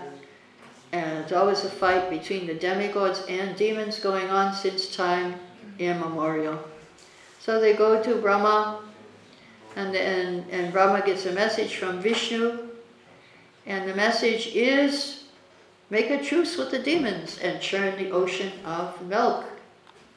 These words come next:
So here we are, here they are. They tried to, they had to carry him under a mountain, but it was too heavy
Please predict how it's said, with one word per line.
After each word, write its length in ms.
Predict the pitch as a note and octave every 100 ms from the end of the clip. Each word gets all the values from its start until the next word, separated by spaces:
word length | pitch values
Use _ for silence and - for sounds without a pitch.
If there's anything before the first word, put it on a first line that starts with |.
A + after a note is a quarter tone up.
| - - - - - - - - -
So 260 | - F#3+
here 240 | F#3 G#3 G3
we 140 | F#3+
are, 320 | F#3+ G3 G3
here 260 | G3+ G3 F#3
they 160 | F#3+
are. 180 | F#3+ F#3+
They 140 | F#3+ F#3
tried 400 | - A3 G#3+ G#3+
to, 160 | G#3 F3+
they 160 | G#3
had 200 | G#3+ G#3
to 60 | G#3+
carry 360 | - A#3 A3 G3+
him 80 |
under 260 | G#3 G#3 G3+
a 80 | F#3
mountain, 400 | G3 G3 F#3 F3+
but 200 | F#3 F3+
it 60 |
was 240 | F#3+ F#3+ -
too 140 | G#3+
heavy 500 | G#3 A3 G#3+ E3+ -